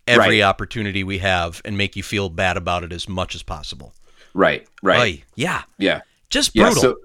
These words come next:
Speaker 1: Just brutal.
Speaker 2: it is. Yeah,
Speaker 1: Mm-hmm.
Speaker 2: and, and Jeanette, I don't know if you remember, but we were just talking about the, the main things about Angelica that got her bullied was that she was a bad luck charm, quote unquote.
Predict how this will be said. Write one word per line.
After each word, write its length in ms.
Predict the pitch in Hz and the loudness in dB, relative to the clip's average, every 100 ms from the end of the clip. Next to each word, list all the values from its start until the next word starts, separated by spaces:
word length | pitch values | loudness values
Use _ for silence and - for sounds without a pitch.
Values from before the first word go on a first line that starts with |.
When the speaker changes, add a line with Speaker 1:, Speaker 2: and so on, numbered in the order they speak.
| - | -8
Speaker 1:
Just 220 | 285 - | -8 0
brutal. 220 | 247 165 110 | 4 6 6
Speaker 2:
it 40 | |
is. 160 | 95 - | 2 0
Yeah, 300 | 131 135 135 | 4 6 4
Speaker 1:
Mm-hmm. 80 | 143 | 2
Speaker 2:
and, 180 | 110 110 | 0 -2
and 260 | 113 107 110 | -2 -4 -4
Jeanette, 240 | 120 120 | 2 2
I 20 | 107 | 2
don't 100 | 107 | 0
know 60 | |
if 80 | 107 | 0
you 120 | 104 | 0
remember, 280 | 98 107 104 | 2 2 2
but 240 | 92 92 104 | 0 0 0
we 120 | 98 | 0
were 80 | 95 | 0
just 160 | 92 | 0
talking 240 | 104 95 95 | 2 2 2
about 120 | 92 | 0
the, 80 | 98 | -2
the 160 | 104 104 | -4 0
main 260 | 107 101 | 0 0
things 360 | - 101 98 - | 0 0 -2 -4
about 400 | 90 90 87 - | -2 0 0 -4
Angelica 460 | 92 98 90 90 90 | -4 -2 -2 -2 -4
that 80 | 90 | 0
got 200 | 87 82 | 0 0
her 120 | 85 | -2
bullied 360 | 110 104 90 85 | 2 2 2 -2
was 160 | 87 | -4
that 220 | 82 80 - | -2 -2 -2
she 140 | 90 | -4
was 300 | 82 82 - _ _ _ _ - | -4 -6 -10 _ _ _ _ -6
a 60 | 92 | -4
bad 320 | 90 98 92 | 0 2 2
luck 220 | 95 98 - | 0 0 0
charm, 400 | 90 82 87 90 | 0 0 0 -4
quote 220 | 90 85 | -2 -2
unquote. 400 | 82 95 85 | -2 0 0